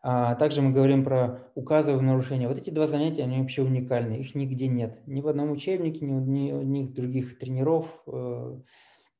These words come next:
м, вот, поэтому приходите к нам.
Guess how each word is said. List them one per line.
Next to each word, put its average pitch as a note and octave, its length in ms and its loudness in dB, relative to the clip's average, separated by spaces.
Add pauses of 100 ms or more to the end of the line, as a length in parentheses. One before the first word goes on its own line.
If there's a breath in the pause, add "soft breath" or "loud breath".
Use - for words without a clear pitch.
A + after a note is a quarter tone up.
м, B2+ 640 -8
вот, A#2 200 -8
поэтому B2 440 -4 (1500 soft breath)
приходите C3 500 0
к - 100 -14
нам. G2+ 100 -8